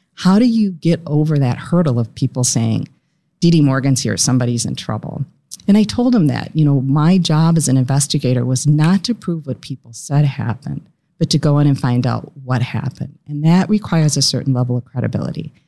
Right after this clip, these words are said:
and that I have that. And he actually hired me, and I stayed there for four years. And then I realized that I wanted to try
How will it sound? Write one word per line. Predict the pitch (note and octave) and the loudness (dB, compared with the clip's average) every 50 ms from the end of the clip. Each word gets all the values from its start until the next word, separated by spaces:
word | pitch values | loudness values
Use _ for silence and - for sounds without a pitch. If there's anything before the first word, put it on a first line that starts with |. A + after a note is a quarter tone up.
| _ _ _ _ _ - | _ _ _ _ _ 2
and | F3 D#3+ | 2 4
that | D#3+ D3+ | 4 4
I | C#3+ C#3+ | 2 2
have | C#3 - C3 B2 B2 A#2+ | 0 0 0 -2 -2 -4
that. | - - D#2+ - - - - | -4 -6 -8 -8 -6 -2 0
And | E3+ E3 E3+ | 2 4 4
he | D#3+ D3+ F#3 G#3 F#3+ | 4 4 4 2 2
actually | F#3 - - - A#3 | 2 0 0 2 2
hired | G#3 F3 E3 D#3+ D#3+ D#3+ | 2 4 4 4 4 2
me, | D#3 C3+ - - - D#3 - _ _ _ _ _ _ _ - | 2 0 -2 -4 -8 -12 -14 _ _ _ _ _ _ _ -4
and | D3+ D3 | 0 0
I | C#3+ | 2
stayed | C#3 - - F3+ E3+ F3 | 0 2 2 2 2 4
there | F#3 F#3+ | 4 2
for | F3+ - F#3 | 2 0 -2
four | E3 - - D#3 D3 | -2 0 0 0 2
years. | C#3+ C#3 B2 A#2+ A#2+ C3 D3 D#3 - - - | 2 2 2 2 0 0 0 -2 -2 -2 0
And | F3+ F#3 G3 G#3 | 2 4 4 6
then | A3 A#3+ B3+ C4 C4+ C4+ C4+ | 4 4 4 4 2 2 2
I | G3 F#3 | 0 2
realized | F#3 F3 F3 F3+ F3+ F3+ F3+ F3 E3+ - - | 2 2 2 2 4 4 2 2 2 0 -2
that | E3 C#3+ C#3+ C#3 - - _ _ _ _ _ _ _ _ _ _ _ _ _ _ - | -2 -2 -2 -2 -4 -8 _ _ _ _ _ _ _ _ _ _ _ _ _ _ -2
I | - D3+ D3 | 0 2 2
wanted | D3 D3 D#3 E3 E3+ E3 E3 | 4 4 4 4 2 2 0
to | - C#3 | -2 -6
try | - - C#3+ C3+ C3 C3 C#3 C3+ C3+ B2+ | -4 -4 -2 0 2 2 2 2 0 -2